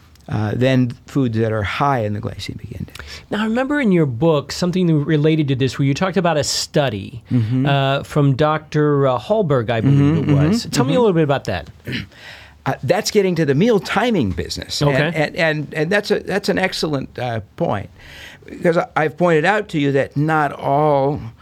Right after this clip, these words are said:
Speaker 1: um, calories are the same. And, and Doctor Hallberg demonstrated that i-, in a group of, uh, people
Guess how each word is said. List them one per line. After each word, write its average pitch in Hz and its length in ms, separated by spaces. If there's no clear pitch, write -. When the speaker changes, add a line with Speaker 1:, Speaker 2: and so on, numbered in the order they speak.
Speaker 1:
um, 117 600
calories 139 500
are 110 60
the 107 100
same. 110 540
And, 139 260
and 135 240
Doctor 160 340
Hallberg 175 540
demonstrated 123 800
that 113 260
i-, 127 140
in 139 140
a 139 60
group 143 280
of, 139 260
uh, 123 200
people 151 420